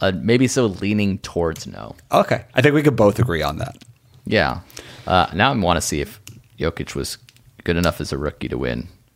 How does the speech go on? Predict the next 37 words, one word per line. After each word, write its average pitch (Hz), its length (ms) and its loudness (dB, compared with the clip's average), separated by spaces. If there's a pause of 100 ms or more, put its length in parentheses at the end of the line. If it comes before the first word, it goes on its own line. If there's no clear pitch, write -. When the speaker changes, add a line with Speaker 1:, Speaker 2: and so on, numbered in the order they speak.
(640)
Speaker 1:
Oh, 208 120 2
yeah. 320 220 2
He 110 100 2
was 117 120 4
all 127 120 6
rookie 143 260 -2
first - 300 -8
team. - 220 -10 (320)
Shout - 180 2
Speaker 2:
And 165 80 6
the 135 100 8
Speaker 1:
out. 117 40 8
Speaker 2:
M 120 80 4
V 185 80 6
P. - 240 2 (920)
Speaker 1:
And 123 140 4
eventually, 104 580 0
yes, - 380 -6 (380)
the 82 60 -6
most 78 200 -6
valuable 57 260 -8
player. - 300 -12 (400)
Speaker 2:
Not 95 180 4
the 76 80 -8
same - 200 -6
season. - 300 -8 (600)
Speaker 1:
Uh, 95 600 4 (360)
those 156 200 0
were 254 80 0
some 226 160 0
hot 202 240 2
takes. - 480 -4
I'm 110 180 -2
glad 131 240 4
you 127 80 -4
tweeted - 320 -6
that. - 320 -6